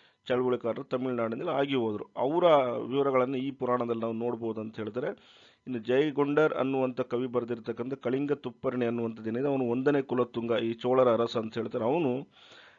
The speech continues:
ಈ ಒರಿಸ್ಸಾದ ಮೇಲೆ ಜಯಿಸಿದಂಥ ವಿವರಗಳನ್ನ, ಅಂದ್ರೆ ಆ ಒರಿಸ್ಸಾವನ್ನು ಗೆದ್ದುಕೊಂಡಂಥ ವಿವರಗಳನ್ನು ಇದರಲ್ಲಿ ನಾವು ನೋಡ್ಬೋದು ಅಂತ ಹೇಳ್ತಾರೆ. ನೆನಪಿರ್ಬೋದು ನಿಮಗೆ, ಕಳಿಂಗ ಅನ್ನುವಂಥದ್ದು ಒರಿಸ್ಸಾಗಿದ್ದಂಥ ಪ್ರಾಚೀನ ಹೆಸರು ಅಂತೇಳಿ.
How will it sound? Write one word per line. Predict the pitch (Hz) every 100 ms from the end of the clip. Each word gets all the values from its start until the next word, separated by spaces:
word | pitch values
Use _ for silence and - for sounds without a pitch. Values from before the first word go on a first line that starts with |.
| _ -
ಈ | 123
ಒರಿಸ್ಸಾದ | 123 151 - 156 151
ಮೇಲೆ | 147 139 135 131 120 120 113
ಜಯಿಸಿದಂಥ | 123 131 117 123 120 123 123 113 -
ವಿವರಗಳನ್ನ, | 117 127 131 120 110 107
ಅಂದ್ರೆ | 131 151
ಆ | 135 123
ಒರಿಸ್ಸಾವನ್ನು | 117 123 139 135 127
ಗೆದ್ದುಕೊಂಡಂಥ | 117 123 123 127 127 123
ವಿವರಗಳನ್ನು | 117 117 113 120 127
ಇದರಲ್ಲಿ | 117 117
ನಾವು | 113 127
ನೋಡ್ಬೋದು | 123 123 113 110 104
ಅಂತ | 104
ಹೇಳ್ತಾರೆ. | 104 101 131 262 - - - - - -
ನೆನಪಿರ್ಬೋದು | - 156 151 151 139 135
ನಿಮಗೆ, | 135 151
ಕಳಿಂಗ | 147 135 139 139
ಅನ್ನುವಂಥದ್ದು | 131 131 123 123 123 120
ಒರಿಸ್ಸಾಗಿದ್ದಂಥ | 120 120 131 135 120 113 120 131
ಪ್ರಾಚೀನ | - 117 117 123 117
ಹೆಸರು | 113 - 113
ಅಂತೇಳಿ. | 107 101 107 135